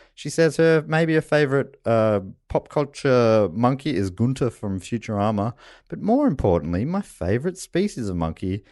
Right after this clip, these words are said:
is the bonobo. Okay, obviously there she said monkey, but she meant ape. Doesn't matter. I won't hold you, that against you. The bonobo.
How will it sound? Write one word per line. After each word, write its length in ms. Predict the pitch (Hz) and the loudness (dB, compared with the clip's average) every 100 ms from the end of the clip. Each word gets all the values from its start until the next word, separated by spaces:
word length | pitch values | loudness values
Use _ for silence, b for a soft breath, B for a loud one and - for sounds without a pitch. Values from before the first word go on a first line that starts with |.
| b - | b -10
is 140 | 101 | -10
the 80 | 107 | -4
bonobo. 540 | 113 107 110 95 73 71 | 0 4 4 2 0 -4
Okay, 220 | - 76 | -6 -4
obviously 400 | 80 85 - 80 | -2 -6 -8 -10
there 260 | 73 73 76 | -6 -6 -6
she 160 | - | -8
said 400 | 73 - 85 85 | -16 -8 -6 -6
monkey, 320 | 78 80 - 73 | -6 -8 -8 -12
but 180 | 73 | -12
she 120 | - 78 | -12 -10
meant 200 | 76 73 | -8 -6
ape. 200 | 69 - | -6 0
Doesn't 300 | 101 107 95 | 2 4 2
matter. 300 | 90 73 - - | 2 0 -6 2
I 80 | |
won't 180 | 113 131 | 4 6
hold 240 | 143 143 127 | 6 4 0
you, 140 | 107 | -2
that 180 | 113 113 | 2 2
against 400 | 107 113 - - | 2 0 -2 -2
you. 140 | 76 - _ | -2 -4 _
The 80 | 110 | 0
bonobo. 680 | 120 113 127 131 92 71 | 4 6 6 6 2 2